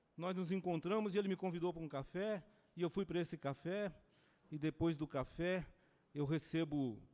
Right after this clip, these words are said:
pelo WhatsApp um convite para uma comemoração, uma celebração de uma data especial da vida dele, um aniversário desses mais especiais. E, então, e, e, e no convite ele dizia assim:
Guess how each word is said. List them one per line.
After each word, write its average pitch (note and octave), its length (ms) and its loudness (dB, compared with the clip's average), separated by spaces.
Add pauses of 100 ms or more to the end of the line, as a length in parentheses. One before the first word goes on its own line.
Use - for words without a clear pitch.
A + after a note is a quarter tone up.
(140)
pelo C#3 160 2
WhatsApp C3+ 680 -2
um D3+ 100 2
convite D3 720 -2 (720)
para C#3 160 -2
uma C#3+ 400 2
comemoração, C#3 680 0
uma D3 80 -2
celebração C3+ 640 -4
de D3 80 -6
uma C#3 100 -2
data D#3 220 -6
especial D3+ 560 -4
da C#3+ 100 -2
vida A#2+ 300 -4
dele, A#2+ 360 -6 (720)
um C3 100 -2
aniversário C3+ 540 0
desses A#2 360 -4
mais A#2 220 -4
especiais. A#2+ 840 -10 (1600)
E, A#2+ 800 -4 (120)
então, C#3+ 280 -4 (760)
e, E3 100 4
e, G3+ 380 2
e G3+ 80 4
no G#3+ 100 8
convite G#3+ 420 2
ele G3 100 2
dizia F3+ 180 2
assim: C#3 420 -2